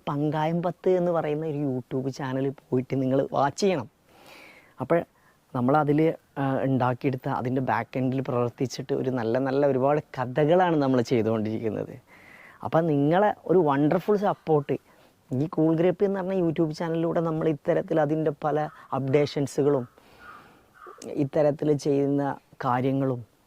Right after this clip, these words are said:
അതുമായി ബന്ധപ്പെട്ടിട്ടുള്ള ലൈഫ് സ്റ്റൈലുകളൊക്കെ ഇനിയും തുടർന്ന് വ-, വരും. അതുകൊണ്ടായിരുന്നു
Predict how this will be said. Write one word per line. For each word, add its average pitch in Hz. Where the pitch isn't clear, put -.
അതുമായി 160
ബന്ധപ്പെട്ടിട്ടുള്ള 160
ലൈഫ് 131
സ്റ്റൈലുകളൊക്കെ 151
ഇനിയും 165
തുടർന്ന് 165
വ-, 147
വരും. 131
അതുകൊണ്ടായിരുന്നു 254